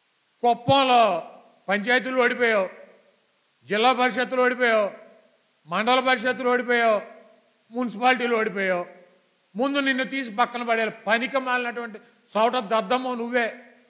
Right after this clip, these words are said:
అన్ని A to Z ఓడిపోయినటువంటి వెధవే నువ్వే. ఈ రాష్ట్రంలో నూట డెబ్బై ఐదు నియోజకవర్గాల్లో నీలాంటి పనికిరాని సౌట దద్దమ్మ, ప్రతి ఎన్నికల్లోనూ ఓడిపోయేటువంటి నీలాంటి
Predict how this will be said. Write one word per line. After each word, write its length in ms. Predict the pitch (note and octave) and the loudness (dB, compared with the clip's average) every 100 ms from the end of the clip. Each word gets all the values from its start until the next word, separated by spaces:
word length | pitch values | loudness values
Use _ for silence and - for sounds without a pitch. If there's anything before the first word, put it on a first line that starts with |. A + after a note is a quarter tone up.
| _ _ _ _ _ _ _ _ _ _ _ _ _ _ | _ _ _ _ _ _ _ _ _ _ _ _ _ _
అన్ని 440 | F3+ A#3 C#4 C#4 A#3+ | 0 0 2 2 4
A 120 | B3+ | 4
to 160 | C4+ C#4+ | 2 -2
Z 260 | A3+ C4 A#3 | 0 0 0
ఓడిపోయినటువంటి 920 | C4 B3+ B3+ A3+ B3 B3 A#3 A#3+ A#3 | 0 0 0 0 0 0 -2 -4 -4
వెధవే 460 | G3+ F#3+ G#3+ C4+ C#4+ | -2 0 2 2 0
నువ్వే. 460 | C4+ B3+ B3 A3+ - - - | 0 -2 0 0 -6 -20 -12
ఈ 80 | F#3+ | -4
రాష్ట్రంలో 440 | G3+ A#3 A3 C4 | 2 2 2 -6
నూట 220 | B3 A3+ A3+ | -6 -4 -2
డెబ్బై 320 | A#3 G3+ A#3 | -2 -2 -4
ఐదు 80 | A#3 | -4
నియోజకవర్గాల్లో 800 | A3+ A3 A3 G#3+ G3+ G#3 G3 F#3 - _ _ _ _ _ | -6 -8 -8 -10 -8 -10 -10 -14 -20 _ _ _ _ _
నీలాంటి 420 | D#3+ A#3+ C4+ C4+ | -4 0 4 2
పనికిరాని 720 | C#4 - A3+ B3 B3 C4 C4 | 0 0 2 2 0 2 2
సౌట 380 | C4 - G#3+ B3+ | -2 0 2 2
దద్దమ్మ, 760 | C4+ F#3+ A#3 F#3+ B3+ A#3+ A3+ E3+ - _ _ _ - | 0 0 -4 -2 -2 -2 -6 -6 -14 _ _ _ -6
ప్రతి 240 | G#3+ A#3+ | -4 0
ఎన్నికల్లోనూ 640 | C4+ C4 C4+ C4+ C4+ B3+ C4 | 0 0 0 -2 0 -2 -2
ఓడిపోయేటువంటి 720 | B3 A#3+ B3+ B3 A#3+ A#3 G#3+ | 0 0 0 -2 0 -4 -6
నీలాంటి 580 | A#3+ B3+ B3 A3+ A#3 | -4 0 0 0 -6